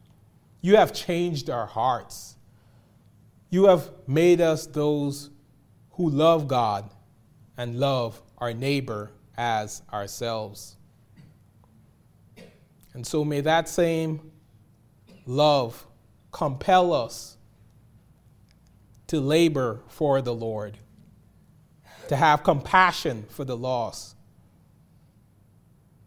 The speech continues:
to go after those, to seek and to save those who are lost, knowing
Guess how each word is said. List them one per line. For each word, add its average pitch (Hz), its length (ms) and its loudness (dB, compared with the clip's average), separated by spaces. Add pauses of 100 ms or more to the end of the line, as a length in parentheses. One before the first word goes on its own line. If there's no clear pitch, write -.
(600)
to 151 100 -8
go 143 220 0
after 165 380 4
those, 127 580 -4 (160)
to 135 100 -10
seek - 460 -6 (320)
and 131 180 -10
to 131 80 -6
save 135 560 -2 (320)
those 131 320 -4
who 135 100 -4
are 123 180 -2
lost, 98 400 -14 (280)
knowing 165 600 6